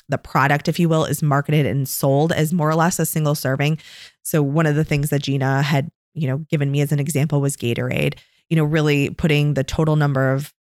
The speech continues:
you know, the label is gonna represent that entire portion. So whether it's twenty-four ounces or whatever, it's not gonna be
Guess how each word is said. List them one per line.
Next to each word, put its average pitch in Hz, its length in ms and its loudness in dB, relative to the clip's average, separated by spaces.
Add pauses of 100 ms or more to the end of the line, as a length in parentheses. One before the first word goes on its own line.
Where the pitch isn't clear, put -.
you 147 200 -6
know, 156 120 4
the 147 160 2
label 143 320 2
is 139 100 -4
gonna 143 140 0
represent 135 560 -2
that 120 180 0
entire 131 560 0
portion. 127 460 -4
So 113 280 -6
whether 131 240 -4
it's - 120 -10
twenty-four 143 420 -2
ounces 123 400 -2
or - 60 -2
whatever, 123 280 -2
it's 143 140 -2
not 139 180 0
gonna 143 140 0
be 127 160 -6